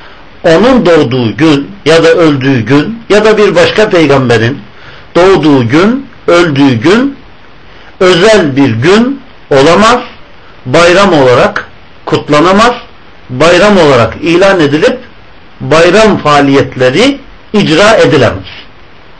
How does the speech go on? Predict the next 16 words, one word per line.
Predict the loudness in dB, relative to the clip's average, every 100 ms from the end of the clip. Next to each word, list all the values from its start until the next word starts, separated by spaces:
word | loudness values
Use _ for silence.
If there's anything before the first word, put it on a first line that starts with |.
| -20 -20 -20 -20 -20 -20 -20 -20 -6
Dolayısıyla | 0 2 2 0 0 2 2 2
bugün | 0 2 0 0
dünyada | 2 2 4 2 2 0 -2 -8 -20 -20 -20 -20 -14
hangi | -4 -2 0 0 0
münasebetle | 0 0 2 0 0 0 0 -2 -2 -2 -2 -6 -4
kutlanırsa | -4 0 0 0 -2 -2 -4
kutlansın, | -2 -4 -2 0 0 0 0 -2 -10 -20 -20 -20 -14
bütün | -4 -4 -2 0 2 2
bayramlar | 2 2 2 0 0 0 -2 -6 -20 -20 -20 -4
biz | 0 0
Müslümanların | 0 -4 -4 -2 0 2 2 0 -2 0
nezdinde | 0 0 0 0 2 2 0 -4 -14 -20 -20 -20 -20 -20 -20
hiçbir | -4 -4 -4 -4 0 0 0 0
değeri, | 2 2 2 0 0 -6 -20 -16
kıymeti | -4 0 2 0 0 -2
olmayan | 0 0 2 2 2 2 0 -2